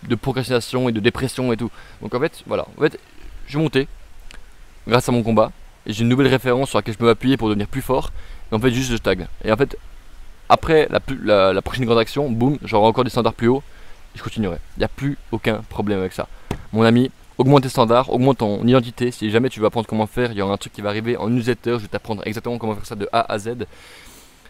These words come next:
Avec un petit produit que j'ai appelé, que je vais appeler Gladiator. Tu vas péter un câble, gros. Comment avoir une mind-, un mindset vraiment de, de, de combattant, de fighter qui bouffe le monde. Oh, c'est excellent, ma gueule.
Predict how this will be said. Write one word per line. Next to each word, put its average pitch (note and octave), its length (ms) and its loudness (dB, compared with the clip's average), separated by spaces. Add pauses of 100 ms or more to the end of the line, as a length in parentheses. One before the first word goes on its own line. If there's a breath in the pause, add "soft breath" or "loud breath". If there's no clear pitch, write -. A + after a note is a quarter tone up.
(680 loud breath)
Avec F#2 160 -4
un F#2 40 -6
petit - 140 -12
produit A2+ 220 -2
que - 100 -10
j'ai G2 80 2
appelé, F#2 320 -2
que - 100 -4
je G2+ 60 -4
vais G#2+ 60 6
appeler G2 180 -2
Gladiator. G#2+ 480 0
Tu - 80 -6
vas G#2 100 -10 (120)
péter B2 260 -2
un G#2 100 0
câble, G#2+ 220 0
gros. G2+ 160 -2
Comment G2+ 220 0
avoir G2 180 0
une G2 60 0
mind-, G2+ 240 -4
un F#2+ 180 -2
mindset G2+ 220 -2
vraiment G#2 320 -2
de, F#2+ 100 -6
de, G2 160 -8
de G#2+ 120 -6
combattant, A2 340 -2
de G#2 60 -8
fighter A#2 340 -6 (880)
qui A2 160 -12
bouffe C3+ 320 -4
le C3 100 0
monde. B2 300 0 (500 loud breath)
Oh, G2+ 100 -10
c'est G2 360 -4
excellent, G#2+ 400 -2
ma G#2 120 0
gueule. F#2 200 -4